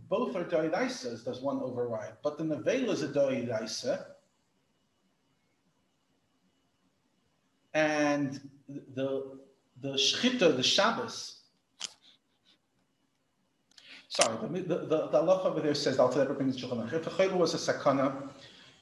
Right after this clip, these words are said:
and he needs meat, you shecht and you don't say, "Let's give him nevela." Because nevela is an issur,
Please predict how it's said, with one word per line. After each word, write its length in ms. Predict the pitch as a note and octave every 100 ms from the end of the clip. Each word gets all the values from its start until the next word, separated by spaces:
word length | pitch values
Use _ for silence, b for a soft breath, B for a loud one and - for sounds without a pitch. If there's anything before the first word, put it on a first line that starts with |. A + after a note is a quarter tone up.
| B -
and 140 | B2+
he 60 | B2+
needs 220 | C#3 C3+
meat, 280 | C#3 D3+ B2+
you 80 | B2+
shecht 380 | - D3 -
and 140 | C#3+ B2
you 60 | B2+
don't 180 | D3
say, 120 | C#3+ C3
"Let's 220 | C3 C3
give 160 | C3
him 100 | B2
nevela." 440 | A#2+ A#2 A2+ G#2+ - - _ _ _ _ -
Because 480 | A#2+ F3 D#3+ D3+
nevela 480 | C3 B2+ C#3 D#3 C#3+
is 100 | -
an 160 | B2 B2+
issur, 560 | C#3 - C3 A2+ G#2+